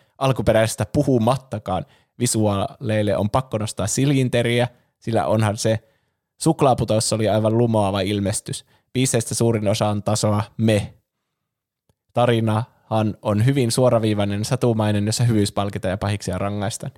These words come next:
Siis mun pitää sanoa tosta, kun tuota suklaaputous oli ja kehutaan, niin I M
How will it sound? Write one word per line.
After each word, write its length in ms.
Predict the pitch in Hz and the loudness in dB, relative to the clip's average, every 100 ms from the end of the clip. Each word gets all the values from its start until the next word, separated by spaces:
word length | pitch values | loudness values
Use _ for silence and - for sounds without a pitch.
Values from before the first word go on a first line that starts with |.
| _ _ _ _ - | _ _ _ _ -6
Siis 120 | 156 | 0
mun 120 | 180 | 0
pitää 180 | - 165 | 0 0
sanoa 200 | 156 147 | 0 0
tosta, 240 | 143 - | -2 -2
kun 240 | 143 131 - | 0 -2 0
tuota 260 | 117 127 | -2 -2
suklaaputous 720 | - 135 127 113 101 104 - | 0 0 2 0 0 -4 -2
oli 120 | 110 113 | -2 -2
ja 100 | 107 | -2
kehutaan, 560 | 113 123 107 104 107 | -2 0 0 0 0
niin 160 | 110 110 _ _ _ _ - - | 0 -2 _ _ _ _ -14 0
I 160 | 151 160 | 4 4
M 60 | 120 | 4